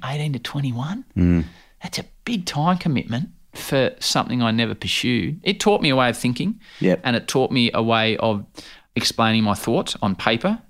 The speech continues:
Speaker 1: and verbally. But no, I'm not sure it was worth my time.
Speaker 2: Yeah. So you ended up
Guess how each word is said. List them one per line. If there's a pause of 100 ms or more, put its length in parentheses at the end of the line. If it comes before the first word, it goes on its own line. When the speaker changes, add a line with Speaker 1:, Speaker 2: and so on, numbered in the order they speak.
(140)
Speaker 1:
and
verbally. (1300)
But
no,
I'm
not
sure
it
was
worth
my
time. (400)
Speaker 2:
Yeah. (1200)
So
you
ended
up